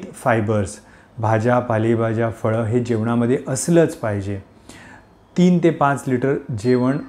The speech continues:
अ, पाणीचं आपण सेवन केलंच पाहिजे. तसेच अतिप्रमाणात चहा, कॉफी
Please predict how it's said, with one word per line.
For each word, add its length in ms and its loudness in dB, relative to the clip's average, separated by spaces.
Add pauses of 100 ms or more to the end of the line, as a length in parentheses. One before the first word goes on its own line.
अ, 100 -4
पाणीचं 680 0
आपण 280 0
सेवन 380 0
केलंच 520 0
पाहिजे. 400 -4 (580)
तसेच 360 2
अतिप्रमाणात 760 2 (220)
चहा, 520 2 (500)
कॉफी 640 2